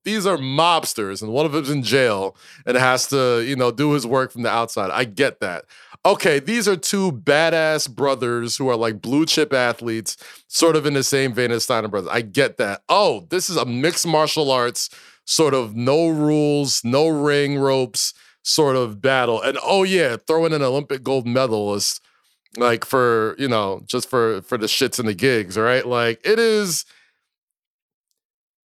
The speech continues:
it's exactly what you think what would happen if you told me thirty years ago, "Hey, in thirty years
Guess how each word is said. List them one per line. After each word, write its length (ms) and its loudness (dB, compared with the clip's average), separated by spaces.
it's 140 2
exactly 480 2
what 160 0
you 60 -2
think 200 0
what 120 0
would 120 2
happen 420 0
if 300 -2
you 100 -6
told 380 0
me 220 -2
thirty 300 2
years 240 0
ago, 240 0
"Hey, 400 0
in 80 -12
thirty 260 4
years 560 2